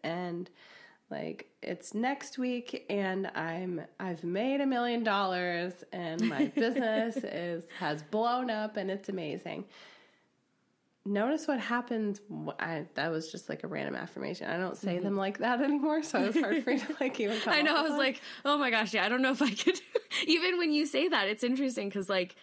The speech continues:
Speaker 1: Yeah.
Speaker 2: my body kind of, like, contracts, and I'm
Speaker 1: Ugh.
Speaker 2: like, "Oh," like
Speaker 1: Yeah. No, but that's
Speaker 2: <laughs> Yeah,
Speaker 1: exactly it.
Speaker 2: it's
Speaker 1: Like,
Speaker 2: fascinating.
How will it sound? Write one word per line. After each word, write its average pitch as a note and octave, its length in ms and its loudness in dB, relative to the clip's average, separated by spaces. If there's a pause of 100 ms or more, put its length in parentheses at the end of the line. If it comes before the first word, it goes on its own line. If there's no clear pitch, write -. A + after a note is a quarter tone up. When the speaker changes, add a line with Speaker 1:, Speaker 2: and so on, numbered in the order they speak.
(140)
Speaker 1:
Yeah. G3 180 2 (160)
Speaker 2:
my G#3 220 4
body A3 340 4
kind A#3+ 220 4
of, A3+ 60 0
like, A3+ 180 0
contracts, A3+ 400 2
and A#3+ 80 6
I'm D4 80 2
Speaker 1:
Ugh. G3+ 80 0
Speaker 2:
like, G3+ 180 2
"Oh," F#4+ 400 4
like E4+ 140 6
Speaker 1:
Yeah. E4+ 160 4 (400)
No, C#4 100 2
but B3+ 140 2
that's C4 200 2
Speaker 2:
<laughs> - 20 0
Yeah, B3+ 80 0
Speaker 1:
exactly G#3+ 480 0
it. A3+ 140 0
Speaker 2:
it's - 80 -10
Speaker 1:
Like, G3+ 140 0
Speaker 2:
fascinating. F#3+ 640 -6